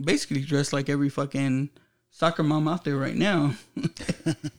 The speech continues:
If fucking go, go to the mall like that or go to Walmart like that. Okay, this is the scene where Buff Bagwell is supposed to be.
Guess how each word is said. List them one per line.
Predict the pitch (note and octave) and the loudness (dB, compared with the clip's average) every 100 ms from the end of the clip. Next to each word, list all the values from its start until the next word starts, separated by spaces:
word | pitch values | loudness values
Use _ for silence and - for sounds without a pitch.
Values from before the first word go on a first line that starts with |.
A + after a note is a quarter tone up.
| C#3 - - | -14 -16 -8
If | D#3+ D#3+ | -2 2
fucking | D#3+ D#3 D3+ C#3+ C#3 - D3 C#3+ | 2 4 4 4 2 -2 -10 -2
go, | C#3+ C#3+ C3+ - | 0 2 0 -2
go | C#3+ | 0
to | C#3+ | 2
the | C3+ | 0
mall | C#3 C#3 | 0 0
like | C3+ C#3 | -2 -2
that | C#3 C#3 | -2 -2
or | C3+ B2+ C3 | -4 -6 -6
go | D#3+ | -4
to | C#3+ C3+ C3 B2 _ _ _ - | -4 -4 -6 -10 _ _ _ -6
Walmart | C#3+ D3 C3+ | -2 0 0
like | C#3 C#3 | -2 -4
that. | C#3+ C#3+ - _ _ _ _ _ _ _ _ _ _ _ _ - | -4 -6 -8 _ _ _ _ _ _ _ _ _ _ _ _ -2
Okay, | D3 | 2
this | C#3+ G#3 | 4 2
is | - | 0
the | G#3 | -4
scene | - F3 D#3 | 2 4 4
where | C#3 | 2
Buff | C#3+ C3 | 0 -2
Bagwell | C3+ B2+ B2+ | -2 -2 -2
is | B2 | -4
supposed | - B2+ | -6 -10
to | - | -8
be. | C3 B2+ | -6 -6